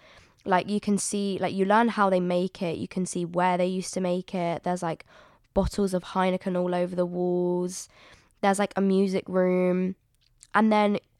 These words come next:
at the start, you get given a wristband with two tokens for your two free Heineken.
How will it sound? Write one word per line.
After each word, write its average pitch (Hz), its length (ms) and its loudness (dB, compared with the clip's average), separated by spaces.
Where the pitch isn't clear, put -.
at 226 160 2
the 240 40 -6
start, 233 320 0
you 170 60 -8
get - 180 -4
given 180 200 -2
a 170 40 -4
wristband 175 460 -4
with 185 80 -8
two 180 220 -4
tokens 185 640 -2
for - 80 0
your 180 120 6
two 196 240 -2
free 180 220 -2
Heineken. 175 520 -4